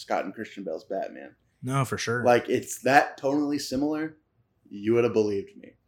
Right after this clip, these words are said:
Speaker 2: Mm-hmm.
Speaker 1: Like, but also would have been really unbelievable because then that Christian Bale is really old and got beat up by, uh, Tom Hardy Bane.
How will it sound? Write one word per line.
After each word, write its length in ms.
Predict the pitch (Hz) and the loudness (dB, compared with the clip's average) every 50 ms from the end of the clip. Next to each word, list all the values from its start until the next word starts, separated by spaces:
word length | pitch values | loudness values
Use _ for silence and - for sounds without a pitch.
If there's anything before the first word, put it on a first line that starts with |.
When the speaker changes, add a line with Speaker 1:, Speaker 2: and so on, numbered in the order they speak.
| _ - | _ -8
Speaker 2:
Mm-hmm. 180 | 135 131 117 113 | -4 -4 0 2
Speaker 1:
Like, 380 | 120 120 113 110 104 - - _ _ _ _ _ _ _ _ _ - | 4 4 4 2 0 -4 -10 _ _ _ _ _ _ _ _ _ 0
but 80 | 123 123 | 4 6
also 380 | 123 117 113 113 113 - 120 110 | 8 8 8 8 6 4 2 0
would 80 | 107 | 0
have 80 | 104 95 | 0 0
been 260 | 104 101 101 101 95 _ _ _ _ _ | -2 -2 -4 -6 -8 _ _ _ _ _
really 300 | - 117 123 123 120 117 | -4 0 4 4 4 4
unbelievable 540 | 110 110 110 110 113 110 104 104 104 107 104 | 4 2 2 0 0 -2 -4 -6 -6 -6 -4
because 340 | 104 107 104 - 117 104 - | -4 -4 -2 -2 -4 -4 -4
then 160 | 107 104 104 | -6 -6 -4
that 220 | 104 104 - - | -4 -6 -6 -6
Christian 260 | - 113 - - 113 104 | -10 -12 -12 -8 -6 -4
Bale 160 | 101 101 101 | -4 -4 -4
is 80 | 98 | -4
really 160 | 104 101 101 95 | -6 -6 -6 -4
old 240 | 90 104 104 101 | -4 -4 -6 -6
and 80 | 104 98 | -6 -6
got 240 | 95 85 - - - | -8 -8 -8 -8 -6
beat 160 | 107 107 101 | -6 -4 -4
up 160 | - - - | -4 -6 -4
by, 240 | - 98 95 87 92 | -4 -4 -4 -4 -4
uh, 300 | 95 82 90 92 78 73 - - _ _ _ _ _ _ _ - | -4 -6 -6 -6 -6 -8 -10 -14 _ _ _ _ _ _ _ -14
Tom 300 | - - 139 127 120 110 | -8 -4 -2 -2 0 2
Hardy 260 | 113 117 117 107 104 | 4 4 4 4 2
Bane. 480 | 101 - - 123 - - 403 392 - | -2 -2 -2 -2 0 0 -2 -4 -4